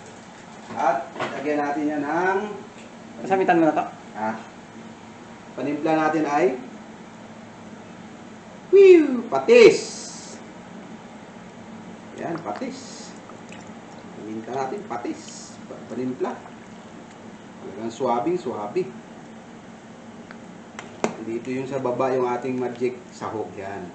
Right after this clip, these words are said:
Speaker 1: Yun naman, yung magic sahog natin na sa baba. Yan, oh. Yan. Hipon. O, di ba?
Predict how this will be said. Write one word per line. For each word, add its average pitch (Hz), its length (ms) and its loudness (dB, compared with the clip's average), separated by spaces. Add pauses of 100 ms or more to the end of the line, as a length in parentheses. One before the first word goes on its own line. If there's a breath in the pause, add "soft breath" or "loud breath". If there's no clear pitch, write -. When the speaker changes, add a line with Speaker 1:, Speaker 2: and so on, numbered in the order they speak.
(240)
Speaker 1:
Yun 160 180 -6
naman, 120 240 -2
yung 117 100 -6
magic 113 240 -8
sahog 110 240 -6
natin 107 240 -10
na 107 100 -10
sa - 120 -12
baba. - 280 -12 (840)
Yan, 120 180 -4
oh. 117 140 -8 (560)
Yan. 120 240 -10 (1000)
Hipon. 127 420 0 (1200)
O, - 200 -14
di 107 120 -12
ba? 123 540 0